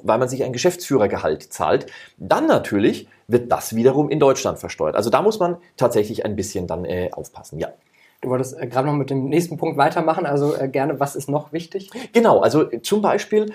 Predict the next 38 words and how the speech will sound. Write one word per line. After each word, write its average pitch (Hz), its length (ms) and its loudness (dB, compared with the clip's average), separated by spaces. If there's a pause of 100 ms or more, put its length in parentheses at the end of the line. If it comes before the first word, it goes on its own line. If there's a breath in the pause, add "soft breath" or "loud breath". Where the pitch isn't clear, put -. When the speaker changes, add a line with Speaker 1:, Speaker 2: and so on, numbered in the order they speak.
(160 loud breath)
Speaker 1:
ähm, 147 180 2
allgemeine 175 420 4
Verwaltungskosten, 180 1000 -6 (180)
ja? 95 280 0 (180 loud breath)
Äh, - 180 8
wenn 175 220 4
ich 147 240 -6
wie 151 80 0
in, 127 320 -2
in 120 260 -2
Estland, 147 460 -2
und 110 120 -4
Estland 120 300 -2
ist - 140 -8
da 98 80 0
ein 90 120 -4
wirklich 113 240 -4
schönes 113 300 -2
Beispiel, 110 560 -2
alles 196 500 0
online 185 360 2
machen 87 260 -6
kann, 73 320 -8
meine 127 240 4
Buchhaltung, 98 560 0 (240 loud breath)
meine 127 180 2
Steuererklärung, 92 840 0
ja? 107 240 2 (240 loud breath)
Und 165 280 4
grundsätzlich 156 760 2
ich - 100 -8
dazu 139 300 -2
nicht 202 240 0
einmal 135 160 0
mehr 127 160 -4
einen 110 140 -6
Berater 113 400 -2
brauche, 78 560 -2